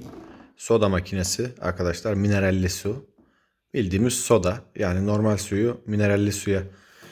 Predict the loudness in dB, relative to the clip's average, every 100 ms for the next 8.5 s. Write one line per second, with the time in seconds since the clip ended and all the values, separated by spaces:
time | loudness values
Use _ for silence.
0 | -20 _ 0 2 2 2 2 2 2 0
1 | 2 2 2 2 2 2 0 -2 -14 _
2 | _ _ -20 -20 _ _ -4 2 2 2
3 | 2 4 4 2 0 -4 -4 -6 -6 -4
4 | -4 -4 -8 -10 _ _ _ _ _ -20
5 | -20 _ _ -20 _ -2 0 0 -2 -2
6 | -2 0 0 0 -2 -4 -6 -8 -4 -2
7 | -2 0 -2 -2 -4 -4 -2 -2 -4 -2
8 | -2 -2 -4 -4